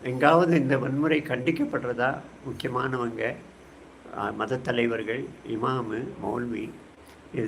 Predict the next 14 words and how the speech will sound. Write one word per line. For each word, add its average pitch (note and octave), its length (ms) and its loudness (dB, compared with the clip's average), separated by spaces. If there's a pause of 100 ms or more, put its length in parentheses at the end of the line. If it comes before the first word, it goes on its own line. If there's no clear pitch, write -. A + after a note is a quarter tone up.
தவறுன்னு D#3+ 520 6 (220)
தெளிவா D3+ 300 4
சொல்றாங்களா? C3+ 560 -4 (4000)
சமுதாயம் D3+ 640 6
வந்து C#3 240 6
இதுல C3+ 220 4
பங்கெடுக்காம C#3+ 680 2
இவங்கெல்லாம் C3+ 480 4
அங்கிருந்து B2 340 0
வந்து A#2+ 340 -2
இங்க A#2 160 0
வந்து A2+ 260 -4
வன்முறை A2+ 360 -2
செஞ்சிருக்காங்களா? G2+ 800 -6